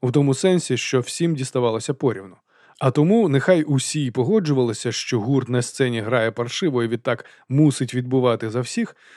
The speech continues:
тут і там спалахували бійки, коли когось випадково зачіпали невдало кинутим предметом, чи колись хтось розумів, що аж цілий день не бився,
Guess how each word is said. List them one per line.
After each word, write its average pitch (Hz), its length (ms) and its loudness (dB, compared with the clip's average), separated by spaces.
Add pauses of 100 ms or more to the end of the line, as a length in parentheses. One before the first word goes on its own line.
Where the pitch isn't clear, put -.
(120)
тут 247 200 2
і 151 60 2
там 196 240 0
спалахували 123 680 0
бійки, 196 520 -2
коли 143 240 0
когось 143 340 2
випадково 131 500 0
зачіпали 131 520 0
невдало 127 500 2
кинутим 120 440 -2
предметом, 151 600 -2
чи 135 180 -4
колись 127 320 -2
хтось 123 320 -2
розумів, 143 440 2 (240)
що - 200 0
аж 135 240 2
цілий 175 320 4
день 131 320 2
не 135 60 2
бився, 127 480 -4